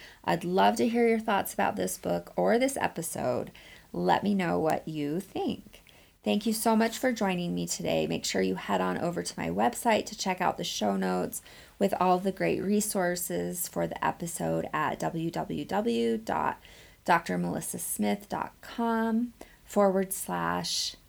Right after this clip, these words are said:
episode dash eight. And of course, you can check out the show notes there that include a link to the book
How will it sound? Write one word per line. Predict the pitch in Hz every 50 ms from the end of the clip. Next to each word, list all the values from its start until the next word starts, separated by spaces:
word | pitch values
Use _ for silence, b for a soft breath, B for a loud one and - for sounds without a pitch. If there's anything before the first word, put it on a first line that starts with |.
| - -
episode | 202 196 - 190 185 - - 190 185 185 185 175 -
dash | 180 175 175 175 175 170 170 - - - - _
eight. | - 175 170 170 190 240 349 440 - - - - - - - - -
And | - 190 196 190 185 175 -
of | 175 170 -
course, | - - - 196 190 190 185 - - -
you | 190 202 190
can | 202 202 196 - - 160 147 - - -
check | - - 240 233 226
out | 214 196 -
the | - 175
show | - - 277 285 311
notes | 294 254 214 190 190 - -
there | - - 180 175 175 175 175 185
that | 185 180 175 - - -
include | 190 190 190 185 - - - 196 185 185 180 180 175 175 175 175 170 - - b b b b b b b
a | 180 180
link | 175 180 175 175 175 175 - - -
to | - - - 185 175 165 165 165
the | 165 185
book | 175 - - 160 110 120 113 - - 440 - - -